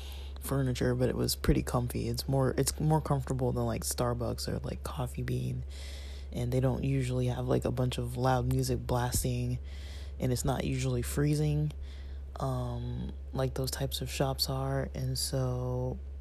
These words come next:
I'm gonna go there. I mean, I can't go there because it's closed. Like, closed, like, it closed during, I don't know, it closed a few years back.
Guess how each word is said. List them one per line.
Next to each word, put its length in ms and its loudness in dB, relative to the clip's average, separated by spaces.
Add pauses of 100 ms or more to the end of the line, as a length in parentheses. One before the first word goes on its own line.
(320)
I'm 120 -2
gonna 580 4 (140)
go 220 6
there. 460 2 (1600)
I 80 2
mean, 140 2
I 80 2
can't 240 2
go 140 2
there 240 2
because 380 -2
it's 160 -4
closed. 400 -4 (460)
Like, 160 -2
closed, 380 2
like, 160 -6 (200)
it 140 -6
closed 440 -6
during, 360 -4 (360)
I 160 -6
don't 320 -4
know, 180 -6
it 80 -6
closed 260 -4
a 40 -6
few 160 -6
years 240 -2
back. 320 -8